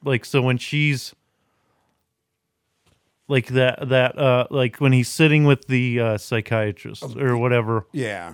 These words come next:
Speaker 1: whatever she is, um, that just really reminded me of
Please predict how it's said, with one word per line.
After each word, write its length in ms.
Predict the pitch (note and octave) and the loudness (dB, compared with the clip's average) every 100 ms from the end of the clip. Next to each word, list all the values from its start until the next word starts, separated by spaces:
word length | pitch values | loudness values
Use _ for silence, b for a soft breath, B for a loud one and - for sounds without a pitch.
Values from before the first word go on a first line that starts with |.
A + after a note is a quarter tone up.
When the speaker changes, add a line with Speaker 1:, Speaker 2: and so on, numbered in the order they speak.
| - | -12
Speaker 1:
whatever 360 | B2 B2+ A2+ A2 | -4 -2 0 -4
she 240 | - G#2 | -6 -6
is, 320 | G#2 G2+ G2+ - _ _ b b b b _ _ - - | -6 -6 -12 -20 _ _ b b b b _ _ -16 -6
um, 360 | A#2 G#2 G2 - _ _ _ _ _ _ _ _ _ _ b b b | -4 -2 -6 -10 _ _ _ _ _ _ _ _ _ _ b b b
that 120 | B2+ A#2+ | -6 -4
just 220 | B2+ - | -4 0
really 320 | B2+ C3 C3+ | 4 6 4
reminded 580 | A#2+ A#2+ A#2+ B2+ B2+ A#2 | 4 2 4 4 2 0
me 220 | A#2+ A2+ | 0 2
of 300 | A2 G#2 | 0 -2